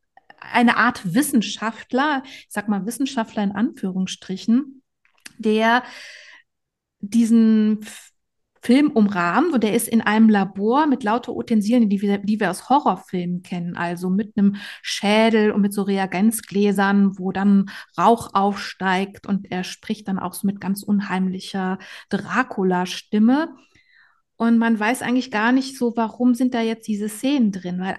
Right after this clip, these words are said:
eigentlich ist es ein Doku-Drama. Also es soll eigentlich schon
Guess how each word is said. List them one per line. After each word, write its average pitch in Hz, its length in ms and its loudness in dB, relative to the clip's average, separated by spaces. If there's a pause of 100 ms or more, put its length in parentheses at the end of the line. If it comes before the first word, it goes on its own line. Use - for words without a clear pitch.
eigentlich 302 640 0
ist 254 140 -6
es 240 100 -8
ein 233 220 2
Doku-Drama. 202 760 -2
Also 196 220 -4
es 233 100 -6
soll 311 160 2 (100)
eigentlich 294 600 0
schon 247 400 0